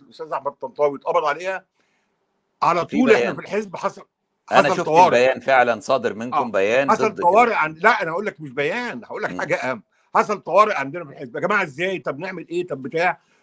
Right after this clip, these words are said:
Speaker 1: فخرجت بعض الأصوات قالت: "ده حملة الأستاذ أحمد طنطاوي لم تصدر بيان حتى الآن، طب نستنى نتأكد". حملة الأستاذ طنطاوي أصدرت بيان بعد تردد هذه الشائعات بيومين.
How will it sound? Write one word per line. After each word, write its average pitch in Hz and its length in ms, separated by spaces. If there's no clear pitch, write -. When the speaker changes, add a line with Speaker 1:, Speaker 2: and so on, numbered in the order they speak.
Speaker 1:
فخرجت 196 640
بعض 190 200
الأصوات 190 400
قالت: 180 280
"ده 131 100
حملة 190 360
الأستاذ 165 500
أحمد 156 220
طنطاوي 165 580
لم 190 180
تصدر 190 340
بيان 190 240
حتى - 240
الآن، 180 260
طب 147 180
نستنى 208 640
نتأكد". 185 520
حملة 262 280
الأستاذ 214 320
طنطاوي 220 440
أصدرت 190 360
بيان 185 360
بعد 185 320
تردد 185 380
هذه 160 240
الشائعات 170 500
بيومين. 151 640